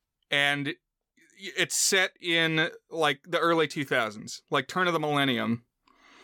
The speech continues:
And so he's starring in Malcolm in the Middle at the time. And they're friends. Him and Alison Brie are, like, in a yoga class together or something. They just happen to know each other.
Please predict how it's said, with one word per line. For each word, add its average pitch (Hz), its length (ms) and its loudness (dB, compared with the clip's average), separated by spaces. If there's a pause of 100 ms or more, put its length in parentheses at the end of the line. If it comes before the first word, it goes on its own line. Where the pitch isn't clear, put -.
And 147 160 0
so 165 180 2
he's 175 260 0
starring 170 520 2
in 156 360 0
Malcolm 151 360 0
in 143 80 -6
the 147 60 -6
Middle 147 280 2
at 120 100 0
the 127 80 -8
time. 113 480 -2 (760)
And 127 400 0 (600)
they're 160 680 0 (140)
friends. 147 600 0
Him 165 300 0
and 143 140 2
Alison 147 400 0
Brie 139 360 2
are, 127 120 2
like, 127 200 -2
in 151 460 0
a 127 300 2
yoga 127 560 0
class 117 380 -6
together 117 400 -4
or 120 60 -2
something. 120 480 -2
They 139 80 -6
just 139 200 -2
happen 143 280 -2
to 131 80 -6
know 127 160 -4
each 117 180 -4
other. 113 280 -4